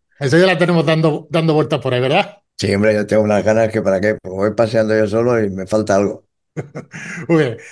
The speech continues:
Speaker 1: Venga, Paco, vamos a seguir con esta pequeña guía, como queramos llamarlo, de bolsa, o no sé, ponedle el nombre que queráis. Ya llevamos, no sé, cinco, seis, siete episodios, no sé cuánto llevamos.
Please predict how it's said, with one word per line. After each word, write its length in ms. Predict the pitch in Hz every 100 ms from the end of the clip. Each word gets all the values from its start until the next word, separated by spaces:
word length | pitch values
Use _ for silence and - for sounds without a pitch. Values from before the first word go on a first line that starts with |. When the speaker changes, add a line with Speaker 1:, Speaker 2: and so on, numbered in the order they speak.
| -
Speaker 1:
Venga, 220 | - 208 208
Paco, 220 | 240 175
vamos 280 | 262 311 302
a 80 |
seguir 320 | 240 254 254 -
con 140 | 220
esta 220 | 233 226
pequeña 380 | 190 180 190 175
guía, 420 | 147 220 214 170
como 220 | 156 160 151
queramos 320 | 160 185 170
llamarlo, 360 | 156 156 156
de 80 | 151
bolsa, 640 | 147 170 170 160 139 123
o 160 | 117 127
no 80 | 185
sé, 100 | 131
ponedle 260 | 151 233
el 40 | 170
nombre 220 | 156 131
que 80 | 113
queráis. 320 | 113 104 98 _ _ _ _ _ _
Ya 160 | 147
llevamos, 400 | 254 226 214 240 175
no 140 | 147
sé, 220 | 123 120
cinco, 380 | - 208 214 208
seis, 340 | - 190 190 -
siete 380 | 185 175 175
episodios, 400 | 165 143 - 175
no 60 | 160
sé 120 | -
cuánto 240 | 151 151 147
llevamos. 540 | 147 156 160 175 -